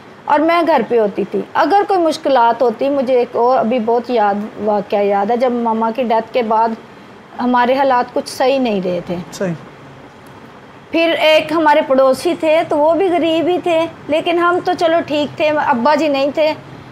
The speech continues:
Speaker 1: अब्बा जी कहीं गए हुए थे, पंजाब गए हुए थे। मेरे अब्बा जी पीपल्स पार्टी के सदर थे,
Speaker 2: सही।
Speaker 1: तो वो लोगों के मसलों में उलझ, ओ,
Speaker 2: सही।
Speaker 1: हर वक्त solve
Speaker 2: सियासी
Speaker 1: करने
Speaker 2: तौर
Speaker 1: के,
Speaker 2: पे
Speaker 1: सियासी
Speaker 2: बिल्कुल।
Speaker 1: तौर पर ना।
Speaker 2: सियासी है।
Speaker 1: तो वो फैसलाबाद किसी के केस के सिलसिले में चले गए, दो तीन महीने हो गए, हमारा बाप आया ही नहीं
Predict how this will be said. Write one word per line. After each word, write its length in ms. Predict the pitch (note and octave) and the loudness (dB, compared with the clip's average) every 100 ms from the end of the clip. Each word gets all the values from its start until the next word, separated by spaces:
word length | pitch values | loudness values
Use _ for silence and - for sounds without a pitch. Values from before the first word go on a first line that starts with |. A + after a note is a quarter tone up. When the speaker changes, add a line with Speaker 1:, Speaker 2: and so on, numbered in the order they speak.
| - - - | -20 -12 -2
Speaker 1:
अब्बा 280 | C#4 B3 D4 | 0 4 2
जी 120 | D4 | 2
कहीं 280 | D4+ C#4+ C#4 | 0 2 2
गए 180 | A#3+ B3+ | 2 4
हुए 200 | B3+ A#3 | 4 2
थे, 140 | B3 | 0
पंजाब 520 | A#3 B3 A3+ A3 A3 | 0 0 2 2 2
गए 140 | A3+ A3+ | 2 2
हुए 100 | G#3+ | 0
थे। 180 | B3+ | -2
मेरे 200 | A#3+ C4 | 0 2
अब्बा 220 | D4+ B3+ D4+ | 2 2 0
जी 120 | D4 | -2
पीपल्स 420 | D#4 C#4 C#4+ C#4 | -2 0 -2 0
पार्टी 300 | C4+ C4 C4 | 0 2 0
के 120 | D4 | -4
सदर 340 | D4+ B3 A3 B3+ D4 | -2 0 0 -2 -2
थे, 160 | D#4+ | -4
Speaker 2:
सही। 460 | F4+ - - G3 F3+ | -4 -10 -6 -2 0
Speaker 1:
तो 100 | D#4 | 2
वो 140 | E4+ | 4
लोगों 360 | E4+ D#4+ D#4 E4+ | 4 4 4 2
के 100 | F4 | 2
मसलों 420 | D#4 D#4+ E4 E4+ | 0 0 0 2
में 100 | E4+ | 2
उलझ, 240 | D#4+ C4+ A#3+ | 2 2 0
ओ, 40 | |
Speaker 2:
सही। 760 | - C#4+ C4+ B3+ A#3+ B3 C4 | 0 2 4 4 4 4 4
Speaker 1:
हर 120 | D#4 D#4+ | 4 4
वक्त 200 | D4+ - | 0 0
solve 360 | D#4+ C#4 B3 | 2 4 4
Speaker 2:
सियासी 160 | D4+ D4 | 2 2
Speaker 1:
करने 160 | C#4 | 2
Speaker 2:
तौर 120 | A3+ G#3 | 2 0
Speaker 1:
के, 60 | |
Speaker 2:
पे 120 | G#3 | 0
Speaker 1:
सियासी 280 | G3+ D4+ - | 2 2 2
Speaker 2:
बिल्कुल। 140 | C4 B3+ | 0 2
Speaker 1:
तौर 200 | C4+ A#3 | 0 0
पर 220 | G#3+ G#3 | -2 -2
ना। 180 | A#3+ F#4 | -2 -4
Speaker 2:
सियासी 440 | - G3+ F#3 G3 | -8 -6 -4 -2
है। 120 | F3 | -4
Speaker 1:
तो 180 | D#3 E4+ | -2 0
वो 140 | G4+ | 2
फैसलाबाद 720 | G#4 F4+ E4 F4+ F4+ E4+ F4 - | 2 2 2 2 2 2 2 0
किसी 220 | D#4+ D4+ | -2 -2
के 120 | E4 | -4
केस 380 | - C#4+ C#4 C#4 | 0 2 2 2
के 120 | D#4 | -4
सिलसिले 380 | D#4 C4 D4+ C4+ | -2 -2 -2 -2
में 120 | C#4 | -2
चले 320 | C4+ C4 C4+ | 0 2 2
गए, 140 | C4+ D#4+ | 0 2
दो 240 | B3 B3+ | 2 2
तीन 280 | B3 B3+ C4 | 0 -2 -2
महीने 320 | C#4 B3+ B3 | -2 -2 -2
हो 80 | A#3+ | 0
गए, 80 | D#4 | 0
हमारा 260 | D#4 C4+ | 2 2
बाप 320 | B3 A#3+ A#3 | 2 0 0
आया 160 | A3+ G#3+ | 2 2
ही 120 | A3+ | 2
नहीं 160 | G#3+ | -2